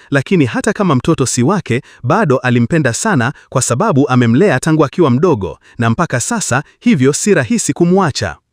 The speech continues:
Haejin alilia sana, lakini muda huo huo wote walipokea message iliyosema, "Huu ni mwanzo tu." Usiku, Jaewon akiwa amelala, aliota ndoto mbaya.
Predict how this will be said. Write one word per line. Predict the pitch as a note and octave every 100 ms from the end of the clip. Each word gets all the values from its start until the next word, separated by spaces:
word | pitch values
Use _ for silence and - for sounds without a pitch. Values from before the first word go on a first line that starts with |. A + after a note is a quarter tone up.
| _ _
Haejin | - C4 C#3 C#3+ F#3
alilia | F3 F#3 G#3 C#3
sana, | - F3 A2+ D#2 - _ -
lakini | C#3 C#3 G3 C3
muda | F3 A#3 D3
huo | G3+ B2+
huo | F3+ D3+ C3+ - B2
wote | D#3 A#3+ - C#3
walipokea | C3 A#2+ C#3 - D3
message | A#2 - - C3 -
iliyosema, | E3+ F3 D3 - D#3 F2+ C#2 _ _ _
"Huu | - A#3+ D#3+
ni | F3 E3+
mwanzo | F#3+ F#3+ C3+
tu." | A#2 E3 G2+ - _ _ _ _
Usiku, | A#2+ - C4+ - B2+ - _
Jaewon | A#2+ F3 A#3 C3 E3
akiwa | C3 - F#3 A#2+
amelala, | G#2+ D3 G#3 G#2 C#3+ - -
aliota | A#2+ C#3 D#3+ B2
ndoto | C#3+ C#3+ A#2+
mbaya. | D3+ C#3 F2